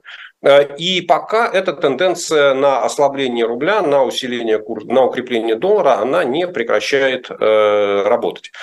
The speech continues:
Более того, мой краткосрочный прогноз состоит в том, что, ну, ближайшие там три-четыре недели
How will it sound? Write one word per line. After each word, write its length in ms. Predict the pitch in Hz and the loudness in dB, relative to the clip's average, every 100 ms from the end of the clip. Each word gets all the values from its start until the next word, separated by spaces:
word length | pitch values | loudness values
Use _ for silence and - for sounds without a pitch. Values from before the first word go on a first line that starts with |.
| - - | -18 0
Более 240 | 190 226 | 4 4
того, 260 | - 143 139 | 2 2 2
мой 300 | 147 143 143 _ | 2 0 -6 _
краткосрочный 760 | - 143 165 165 170 147 113 107 | -4 -2 -4 -2 -2 -2 -2 -2
прогноз 520 | 117 120 170 220 - | -2 -2 0 0 -2
состоит 340 | 139 135 127 | -6 -4 -4
в 40 | 123 | -4
том, 180 | 170 | -4
что, 460 | 170 - 123 131 135 | -4 -8 -2 0 0
ну, 120 | 123 | -2
ближайшие 480 | - - 127 117 101 | -2 0 2 0 0
там 180 | 101 98 | -2 -2
три-четыре 480 | 139 127 - 120 110 | -4 -4 -4 -4 -4
недели 560 | 117 131 185 156 113 | -4 -2 0 0 -2